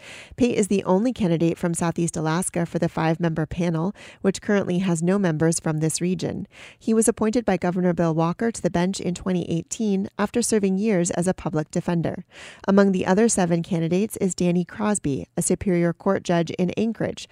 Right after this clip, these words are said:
Crosby was raised in Sitka, graduated from high school here, but has spent her legal career as an attorney and judge in South Central.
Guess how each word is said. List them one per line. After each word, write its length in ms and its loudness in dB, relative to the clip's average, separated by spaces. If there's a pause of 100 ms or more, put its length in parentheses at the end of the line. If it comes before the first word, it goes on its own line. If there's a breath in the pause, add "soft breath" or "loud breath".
(320 loud breath)
Crosby 360 2
was 200 2
raised 320 2
in 120 -2
Sitka, 520 -2
graduated 500 2
from 180 -2
high 180 0
school 240 -2
here, 400 0 (260 loud breath)
but 140 0
has 200 4
spent 280 -2
her 200 4
legal 320 2
career 520 2
as 180 0
an 100 0
attorney 460 0
and 180 0
judge 300 0
in 180 -4
South 320 -2
Central. 520 -4